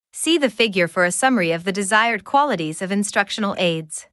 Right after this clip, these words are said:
Types of instructional aids. Some of the most common and economical aids are marker boards and supplemental print materials,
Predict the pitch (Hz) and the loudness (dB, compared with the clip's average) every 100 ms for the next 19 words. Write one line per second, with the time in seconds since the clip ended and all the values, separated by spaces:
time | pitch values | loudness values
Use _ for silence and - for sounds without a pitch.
0 | _ _ _ _ _ _ _ _ _ _ | _ _ _ _ _ _ _ _ _ _
1 | - 302 320 330 226 190 196 220 202 - | -2 0 0 0 -2 0 0 0 0 0
2 | 190 175 170 156 156 - - _ _ _ | -2 0 0 -2 -4 -10 -16 _ _ _
3 | _ _ _ _ _ _ _ _ _ - | _ _ _ _ _ _ _ _ _ -4
4 | - 339 330 196 185 180 - - 233 220 | 2 2 2 2 2 2 0 2 4 4
5 | 147 160 196 262 277 208 202 202 180 196 | 0 -4 -2 0 2 4 4 0 -2 0
6 | 196 165 185 185 202 240 247 170 170 156 | 0 0 0 2 2 2 0 -2 -2 -2
7 | 156 - 196 196 262 269 277 233 226 208 | -6 -4 -2 0 0 2 2 2 -2 -2
8 | 262 254 240 - 269 190 151 160 | -2 0 -2 2 2 2 -2 -8